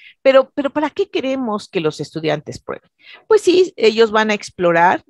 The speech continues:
o sea, van a echar a andar una serie de heurísticas, y eso es muy importante en el desarrollo, eh, de, de, de la personalidad infantil, del conocimiento infantil. Hay una parte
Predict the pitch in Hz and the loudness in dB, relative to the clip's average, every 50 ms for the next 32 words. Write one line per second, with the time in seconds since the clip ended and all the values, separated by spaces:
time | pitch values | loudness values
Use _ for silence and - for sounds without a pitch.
0 | _ _ 156 - - 143 143 151 151 156 160 - - - 170 165 170 175 180 190 | _ _ -16 -6 -4 -2 0 0 -2 -2 -4 -10 -8 -8 -8 -8 -8 -4 -2 -2
1 | 190 185 160 147 139 143 - - 156 143 131 135 147 156 165 180 190 220 214 - | -2 -2 -4 -8 -8 -10 -12 -10 -10 -6 -6 -4 -4 -4 -4 -4 -4 -8 -8 -10
2 | - - 175 - 180 185 180 - _ _ _ _ _ - 220 233 240 247 - 269 | -12 -14 -6 -2 -2 -2 -2 -6 _ _ _ _ _ -6 0 2 2 2 2 -2
3 | 247 233 254 269 302 269 262 277 269 - 220 220 208 - - 220 220 208 196 - | -8 -8 -8 -8 -8 -8 -8 -10 -10 -4 -4 -6 -4 -2 -2 -2 -2 -2 -4 -4
4 | 190 165 160 147 147 156 160 156 - 160 151 160 170 160 160 165 160 156 - _ | -4 -4 -4 -4 -6 -6 -6 -6 -4 -6 -4 -2 -2 -2 -2 -2 -2 -4 -4 _
5 | _ _ _ _ - - 165 151 139 139 127 104 131 139 131 98 - 147 139 139 | _ _ _ _ -6 0 2 2 2 2 0 -4 -4 -4 -4 -4 -2 -4 -6 -4
6 | 135 - - 151 147 147 143 - - 147 - - 151 143 147 156 151 143 160 170 | -6 -8 -8 -6 -4 -4 -4 -4 -8 -12 -12 -12 -12 -12 -10 -6 -4 -4 -4 -4
7 | 160 - - 143 139 - - 220 214 196 160 151 - - 143 143 139 - - 147 | -6 -10 -10 -12 -12 -10 -6 -6 -4 -2 -4 -4 -4 -6 -8 -8 -8 -14 -14 -14
8 | 151 147 147 147 - 143 - - 165 160 - - 247 285 240 165 151 151 156 156 | -12 -12 -12 -12 -14 -16 -12 -10 -12 -12 -8 -8 -6 -4 -4 -4 -4 -4 -8 -6
9 | 156 147 - _ - 202 208 214 214 - 202 185 - | -6 -6 -6 _ 0 0 0 0 -2 -4 -4 -4 -4